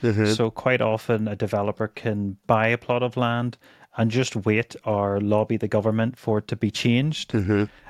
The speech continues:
Speaker 2: And then once it's changed, they reap all of the benefit,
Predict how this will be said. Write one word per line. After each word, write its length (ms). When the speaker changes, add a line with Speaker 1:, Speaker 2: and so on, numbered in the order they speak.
Speaker 2:
And 260
then 400
once 240
it's 160
changed, 400
they 200
reap 300
all 300
of 120
the 80
benefit, 580